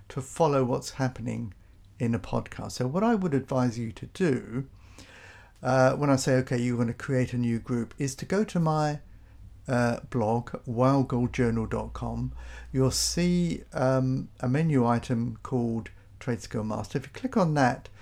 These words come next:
it basically takes you through all these procedures.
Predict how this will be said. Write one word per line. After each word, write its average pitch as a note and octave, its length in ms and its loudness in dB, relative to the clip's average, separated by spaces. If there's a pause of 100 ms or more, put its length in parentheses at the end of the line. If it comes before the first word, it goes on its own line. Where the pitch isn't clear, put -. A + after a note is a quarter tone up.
(460)
it - 220 -4 (180)
basically C#3 640 0 (440)
takes - 400 -2
you A#2 140 -2
through - 240 -4
all A#2+ 160 0
these A2+ 300 -2
procedures. - 840 -8